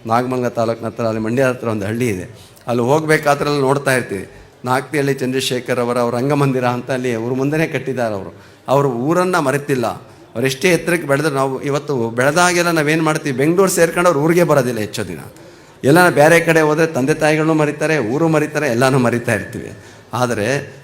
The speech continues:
ತಮ್ಮ ಊರಿಯನ್-, ಊರನ್ನು ಮರಿ-, ಮರೆಯದೆ ಊರಿಗೆಲ್ಲ ಏನು ಮಕ್ಕಳಿಗೆ ವಿದ್ಯಾಭ್ಯಾಸಕ್ಕೆ, ಶಿಕ್ಷಣಕ್ಕೆ, ಸಂಸ್ಕೃತಿಗೆ ಏನೆಲ್ಲ ಕೊಡಬೇಕು ಅನ್ನುವಂಥ ಕೆಲಸವನ್ನು ಅದು ನಿರಂತರವಾಗಿ ನಾಗತಿಹಳ್ಳಿ ಶಂ-, ಚಂದ್ರಶೇಖರ್ ಅವ್ರು ಮಾಡ್ಕೊಂಡು ಬರ್ತಾ ಇದ್ದಾರೆ.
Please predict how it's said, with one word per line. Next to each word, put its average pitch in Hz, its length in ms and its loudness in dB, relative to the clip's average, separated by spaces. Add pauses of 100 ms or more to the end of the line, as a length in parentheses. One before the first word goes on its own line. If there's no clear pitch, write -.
(140)
ತಮ್ಮ 117 180 2
ಊರಿಯನ್-, 160 680 2
ಊರನ್ನು 156 440 2
ಮರಿ-, 120 360 -4
ಮರೆಯದೆ 123 720 -2 (200)
ಊರಿಗೆಲ್ಲ 175 400 2
ಏನು 160 320 2
ಮಕ್ಕಳಿಗೆ 143 520 -2
ವಿದ್ಯಾಭ್ಯಾಸಕ್ಕೆ, 131 760 -4
ಶಿಕ್ಷಣಕ್ಕೆ, 123 580 -4
ಸಂಸ್ಕೃತಿಗೆ 143 580 -4
ಏನೆಲ್ಲ 160 260 0
ಕೊಡಬೇಕು 165 500 0
ಅನ್ನುವಂಥ 143 320 -2
ಕೆಲಸವನ್ನು 135 760 -2 (240)
ಅದು 110 140 -6
ನಿರಂತರವಾಗಿ 135 800 0
ನಾಗತಿಹಳ್ಳಿ 117 460 -4
ಶಂ-, 117 180 -6
ಚಂದ್ರಶೇಖರ್ 135 520 -4
ಅವ್ರು 113 140 -2
ಮಾಡ್ಕೊಂಡು 117 320 -4
ಬರ್ತಾ 107 300 -4
ಇದ್ದಾರೆ. 104 240 -4